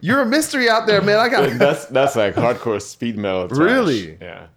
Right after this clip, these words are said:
Speaker 1: All right. So,
Speaker 2: Yeah.
Speaker 1: so, uh, so what happened with DEF CON? Did you guys get signed? Did you tour? What happened?
Speaker 2: We,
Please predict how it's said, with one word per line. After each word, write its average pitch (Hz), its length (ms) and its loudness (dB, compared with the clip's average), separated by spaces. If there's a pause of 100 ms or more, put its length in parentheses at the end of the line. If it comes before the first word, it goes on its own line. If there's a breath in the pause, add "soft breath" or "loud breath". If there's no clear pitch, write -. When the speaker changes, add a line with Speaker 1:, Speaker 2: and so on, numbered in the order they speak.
(320)
Speaker 1:
All 151 120 -2
right. 190 380 -2
So, 165 220 2
Speaker 2:
Yeah. - 60 -4
Speaker 1:
so, 156 280 2
uh, 139 380 4 (480)
so - 140 -2
what 170 160 2
happened 160 260 0
with 147 120 0
DEF 170 200 -2
CON? 120 220 -4
Did 113 80 -4
you 113 60 -6
guys 110 200 -6
get 87 120 -16
signed? 156 380 -2
Did 110 140 -10
you 101 80 -10
tour? 160 400 -4
What 127 140 -2
happened? 143 400 -10 (160)
Speaker 2:
We, 143 460 -8